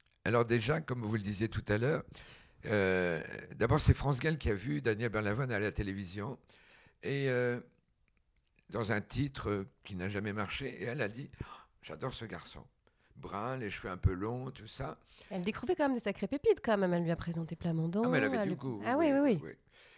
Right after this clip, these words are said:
Speaker 1: Donc, elle le recommande. Michel dit, « Ah bon » et tout ça. Donc, il convoque, il fait convoquer, euh, Daniel Balavoine chez lui. Et Luc Plamondon était là aussi. Et, euh, donc, euh, Luc, euh, Daniel Balavoine n'avait au, au courant de rien.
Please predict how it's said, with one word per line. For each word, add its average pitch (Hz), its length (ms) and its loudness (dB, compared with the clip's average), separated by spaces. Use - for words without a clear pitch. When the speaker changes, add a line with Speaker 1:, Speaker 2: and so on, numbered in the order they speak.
Speaker 1:
Donc, 156 240 0
elle 147 80 6
le 127 80 10
recommande. 120 540 2
Michel 95 240 -4
dit, « 95 120 -2
Ah 98 80 4
bon » 127 220 -2
et 135 40 -2
tout 110 140 -10
ça. 123 280 0
Donc, 135 240 -4
il 117 80 -4
convoque, 123 500 -4
il 104 60 -6
fait 151 220 2
convoquer, 95 560 -2
euh, 87 400 -2
Daniel 87 300 -4
Balavoine 92 400 -4
chez 101 180 -4
lui. 95 280 -4
Et 143 100 -4
Luc 156 180 -2
Plamondon 139 400 -2
était 123 200 -8
là 90 180 -6
aussi. 90 300 -14
Et, 123 320 2
euh, 110 220 4
donc, 131 380 -4
euh, 98 240 -2
Luc, 120 220 -8
euh, 82 140 -6
Daniel 92 340 -6
Balavoine 87 380 -4
n'avait 104 280 -2
au, 85 60 -10
au 90 320 -14
courant 135 400 -6
de 120 100 -4
rien. 104 380 -2